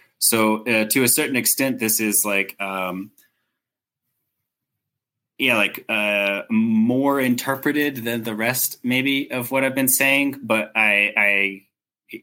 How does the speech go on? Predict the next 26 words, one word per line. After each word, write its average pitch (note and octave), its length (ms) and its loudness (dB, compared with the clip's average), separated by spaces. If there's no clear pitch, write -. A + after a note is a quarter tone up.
in G#2+ 240 0
no A2+ 140 2
way G#2+ 160 4
was G#2+ 240 0
the G2+ 80 -4
rest A2 260 0
of G2+ 120 -2
it G#2+ 160 -4
not G2+ 320 -2
interpreted, F#2 640 -8
right? F#2+ 340 -2
So, G2+ 400 0
um, G2+ 600 2
uh, - 240 -8
what B2 280 -2
I've D#3 280 2
kind D3+ 200 0
of A#2 200 -4
grasped A2+ 360 0
from A2+ 160 -4
this G#2 300 -2
is A2 180 -4
this A2+ 220 -2
idea B2 440 0
that, G#2+ 220 -4
like, G#2 240 -6